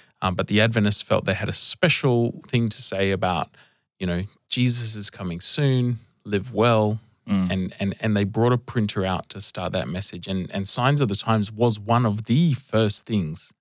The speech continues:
Speaker 2: Mm.
Speaker 1: that they invested in, that they made happen when they arrived, before many of those other things. Before there was a organized church, they were distributing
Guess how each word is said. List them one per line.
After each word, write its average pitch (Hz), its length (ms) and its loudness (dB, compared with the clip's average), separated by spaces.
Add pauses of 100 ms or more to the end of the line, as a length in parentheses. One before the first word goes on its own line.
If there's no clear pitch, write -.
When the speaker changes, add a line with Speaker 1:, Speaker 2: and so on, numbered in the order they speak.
(140)
Speaker 2:
Mm. 95 340 -2
Speaker 1:
that 90 220 2
they 95 260 0
invested 95 560 -4
in, 85 140 -12
that 87 180 -10
they 95 100 -2
made 92 280 -2
happen 98 600 -6
when 95 160 -4
they 85 140 -4
arrived, 85 500 -6
before 123 560 2
many 117 260 2
of 104 100 0
those 98 200 0
other 95 200 -8
things. - 280 -14
Before 147 320 2
there 143 80 4
was 123 160 2
a 110 140 0 (440)
organized 117 520 2
church, - 460 -2
they 110 120 4
were 101 100 2
distributing 98 920 0